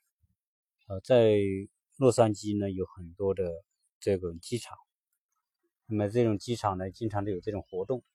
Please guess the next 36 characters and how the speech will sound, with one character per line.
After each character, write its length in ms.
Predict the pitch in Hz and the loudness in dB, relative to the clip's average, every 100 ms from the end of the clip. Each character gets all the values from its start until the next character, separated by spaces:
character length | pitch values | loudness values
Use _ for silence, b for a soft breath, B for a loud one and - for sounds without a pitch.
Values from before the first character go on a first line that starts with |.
| _ _ _ _ _ _ _ | _ _ _ _ _ _ _
所 180 | - 113 | 2 4
以 100 | 117 | 4
呢， 280 | 107 104 104 | 2 0 0
我 160 | 95 | -2
们 180 | 90 98 | -4 -8
就 540 | 101 110 98 92 92 95 | -2 0 0 -2 -6 0
带 160 | 120 104 | 4 4
着 100 | 101 | 0
小 240 | - 95 | -2 -2
孩 180 | 85 90 | -2 -6
去 400 | - 98 90 90 _ _ _ - | -8 -10 -10 -12 _ _ _ -10
出 260 | - 127 | -2 0
席 220 | 120 101 | 0 -4
那 260 | 95 98 90 | -6 -4 -6
个 240 | - 85 82 | -6 -8 -8
航 140 | - 95 | -10 -8
空 160 | 101 | -6
展。 140 | 95 85 _ _ _ _ _ _ _ _ _ _ | -8 -10 _ _ _ _ _ _ _ _ _ _
那 100 | - | -2
么 80 | 139 | 8
在 140 | 160 | 10
美 240 | 147 110 95 | 10 6 2
国 200 | - 110 | 0 2
呢， 140 | 120 | 2
这 140 | 120 127 | 2 0
种 420 | 104 95 95 98 _ _ _ _ | 0 -2 -8 -12 _ _ _ _
跟 200 | - 127 | -4 -2
航 300 | 113 - 110 | -2 -2 -2
空 180 | 131 160 | 0 -2
相 180 | 143 131 | 0 2
关 160 | 120 107 | 4 4
的 120 | 92 | 2
活 180 | - 92 | -4 -4
动 160 | 101 | -4
就 100 | 95 | -6
很 80 | 90 | -8